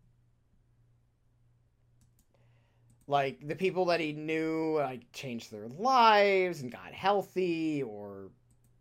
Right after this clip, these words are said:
didn't. And the most important thing is the Tojo clan's gone.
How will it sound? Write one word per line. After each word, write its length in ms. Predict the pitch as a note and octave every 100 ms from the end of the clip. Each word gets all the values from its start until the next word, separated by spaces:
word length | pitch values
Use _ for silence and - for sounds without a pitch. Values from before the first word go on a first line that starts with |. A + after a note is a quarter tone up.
| _ -
didn't. 400 | A#3 G#3+ G#3 G3+ - - -
And 180 | D#3+ E3+
the 40 |
most 180 | G3 F3+
important 360 | F3 C4 C4+
thing 220 | G#3 F3+ D3+
is 540 | D3 F#3+ A#3+ A#3 - _ _ _ _ _ _ _ _ _ _ _ _ _ _ _ _ _ _ _ _ _ _ _ _
the 40 |
Tojo 380 | - G#3+ - E3
clan's 320 | C#3 A#2+ F#2 G#2
gone. 300 | A2 D2+